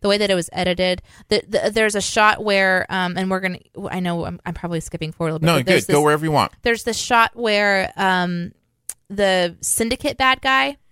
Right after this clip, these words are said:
Speaker 1: is coming off of the plane, and it's, like, underneath where they're walking.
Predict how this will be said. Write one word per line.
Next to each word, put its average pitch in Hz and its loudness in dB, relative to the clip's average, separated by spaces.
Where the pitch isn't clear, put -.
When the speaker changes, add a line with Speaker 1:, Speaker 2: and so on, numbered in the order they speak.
Speaker 1:
is 202 -2
coming 214 -2
off 202 -4
of 190 -6
the 175 -6
plane, 185 -6
and 214 0
it's, 262 -2
like, 185 -6
underneath 190 -2
where 185 2
they're 180 0
walking. 196 -4